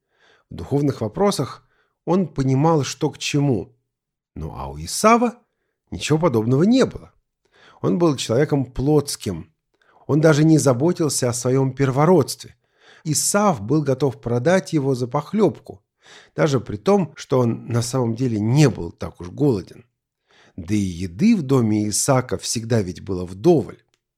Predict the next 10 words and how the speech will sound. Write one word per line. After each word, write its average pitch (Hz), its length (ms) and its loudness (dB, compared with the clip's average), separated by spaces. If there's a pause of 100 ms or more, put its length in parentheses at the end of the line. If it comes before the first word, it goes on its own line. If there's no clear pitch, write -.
(680)
Дело 233 400 2
не 226 160 4
в 120 100 -4
голоде 131 540 2
Исава. 110 540 -4 (720)
Дело 92 300 -4
в - 60 -12
том, 202 480 0
что - 280 -2
Исав 214 520 0